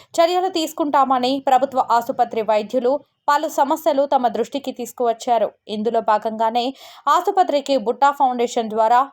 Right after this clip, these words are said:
ప్రభుత్వ ఆసుపత్రికి ఫ్యాన్స్, బెడ్‌షీట్స్ అందజేసినట్లు ఎమ్మెల్యే ఎర్రకోట చెన్నకేశవరెడ్డి గారు, ఎమ్మిగనూరు సమన్వయకర్త శ్రీమతి బుట్టా రేణుక గారు పేర్కొన్నారు. బుధవారం స్థానిక ప్రభుత్వ ఆసుపత్రిలో ప్రభుత్వం వైద్య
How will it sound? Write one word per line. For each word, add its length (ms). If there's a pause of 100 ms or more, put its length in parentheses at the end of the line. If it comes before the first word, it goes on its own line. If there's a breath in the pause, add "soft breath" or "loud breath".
ప్రభుత్వ 440
ఆసుపత్రికి 720
ఫ్యాన్స్, 500 (200)
బెడ్‌షీట్స్ 600 (500 loud breath)
అందజేసినట్లు 960
ఎమ్మెల్యే 460
ఎర్రకోట 440 (220)
చెన్నకేశవరెడ్డి 720
గారు, 320 (140)
ఎమ్మిగనూరు 560
సమన్వయకర్త 760 (460 loud breath)
శ్రీమతి 480
బుట్టా 380
రేణుక 340
గారు 280
పేర్కొన్నారు. 680 (340)
బుధవారం 480
స్థానిక 420
ప్రభుత్వ 540
ఆసుపత్రిలో 720 (440 soft breath)
ప్రభుత్వం 520
వైద్య 520